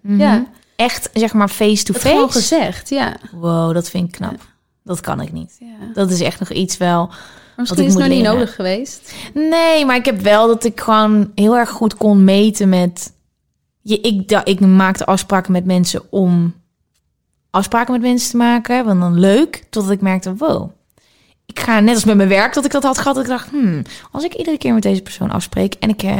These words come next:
Speaker 1: voel me
Speaker 2: Ja.
Speaker 1: daarna niet chill, dan wil ik dit eigenlijk gewoon nooit meer doen."
Speaker 2: Ja, nou, dat heb ik in mijn boek dus omschreven. Ik noem dat
Speaker 1: Ja.
Speaker 2: batterijmanagement.
Speaker 1: Ja.
Speaker 2: Gewoon letterlijk, jij bent een batterij.
Speaker 1: Ja.
Speaker 2: Waar krijg je plusjes en waar krijg je minnetjes van?
Speaker 1: Ja.
Speaker 2: En als die lijst met minnetjes langer is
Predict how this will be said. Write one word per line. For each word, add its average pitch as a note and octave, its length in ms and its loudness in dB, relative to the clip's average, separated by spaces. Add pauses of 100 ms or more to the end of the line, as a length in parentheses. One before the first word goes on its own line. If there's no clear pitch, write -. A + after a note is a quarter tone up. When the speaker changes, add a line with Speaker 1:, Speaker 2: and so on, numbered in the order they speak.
Speaker 1:
voel F3+ 200 -6
me F3+ 100 0
Speaker 2:
Ja. F3+ 80 0
Speaker 1:
daarna F3+ 160 0
niet F3 180 0
chill, F3+ 140 -2 (760)
dan F#3+ 140 -2
wil - 80 2
ik F3 60 -8
dit - 100 -10
eigenlijk D3+ 300 -4
gewoon E3+ 140 2
nooit E3 140 0
meer E3+ 100 0
doen." E3 280 -4 (120)
Speaker 2:
Ja, G#3 220 -8
nou, G#3+ 220 -2
dat A#3+ 160 0
heb B3+ 120 0
ik A#3 80 -6
in A3+ 80 2
mijn G#3+ 140 2
boek A#3 140 0
dus G#3 140 0
omschreven. F#3+ 380 -2
Ik G3 80 0
noem G#3 140 2
dat G#3 140 0
Speaker 1:
Ja. E3 60 -6
Speaker 2:
batterijmanagement. B3 1040 0
Speaker 1:
Ja. F#3+ 100 -6
Speaker 2:
Gewoon A3 300 0
letterlijk, B3 560 0
jij G3 260 0
bent G#3+ 240 2
een G3 140 0
batterij. F3+ 600 -4 (180)
Speaker 1:
Ja. G#3+ 240 -6 (100)
Speaker 2:
Waar G#3+ 240 0
krijg G#3+ 240 -4
je G#3 60 -8
plusjes G3 440 -2
en G#3 100 -4
waar G3+ 140 0
krijg G3 240 -8
je G#3 60 -2
minnetjes B3+ 400 2
van? C#4+ 320 0
Speaker 1:
Ja. F#3+ 180 -6 (260)
Speaker 2:
En A3 320 -2
als A3+ 200 -2
die A3 120 -2
lijst A3 360 0
met G3+ 160 -2
minnetjes A3+ 360 2
langer A3 300 0
is - 380 -6